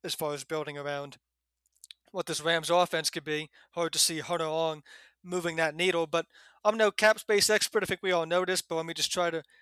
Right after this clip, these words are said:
make this as clear as possible. The Cowboys, as we know, have about fourteen million in cap space that they've been able to open up by clearing, it took clearing thirty million with the restructures of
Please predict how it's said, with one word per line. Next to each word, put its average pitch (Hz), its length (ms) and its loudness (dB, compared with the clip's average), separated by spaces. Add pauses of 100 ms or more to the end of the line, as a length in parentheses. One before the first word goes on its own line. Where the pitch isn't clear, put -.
(200)
make 175 160 -4
this 175 140 2
as - 100 2
clear 185 240 0
as 160 120 2
possible. 170 600 0 (540)
The - 80 -20
Cowboys, 190 640 4 (120)
as 165 140 0
we 156 80 -6
know, 185 220 4
have 165 180 0
about 151 380 -2 (420)
fourteen 175 400 -4
million 165 460 -2
in 151 180 -8
cap 175 280 0
space 170 260 -4
that 160 80 -6
they've 156 120 -2
been 151 100 -8
able 156 200 -4
to 147 80 -6
open 151 300 -6
up 156 160 -2 (400)
by 147 140 -6
clearing, 156 560 0 (380)
it 165 100 -12
took - 280 -4 (300)
clearing 175 400 4
thirty 202 300 2
million 160 420 -2
with 151 140 -12
the 151 100 -10
restructures 151 640 -4
of 139 240 -12